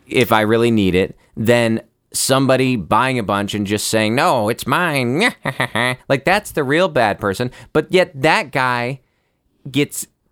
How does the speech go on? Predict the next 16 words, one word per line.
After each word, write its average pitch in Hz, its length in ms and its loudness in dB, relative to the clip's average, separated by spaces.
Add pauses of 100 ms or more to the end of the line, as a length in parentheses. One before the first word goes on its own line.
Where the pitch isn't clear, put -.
(120)
criminally 143 680 0
charged. 120 500 -2
So 123 80 -2
we, 123 240 -2
it 143 60 2
was 139 140 2
here 170 140 2
in 147 80 0
Tennessee, 135 460 -2 (300)
and 120 460 0
that 143 240 0
guy 113 460 -2 (640)
ha-, - 200 -10 (1000)
gets 131 200 0
in 117 80 0
trouble 123 540 -2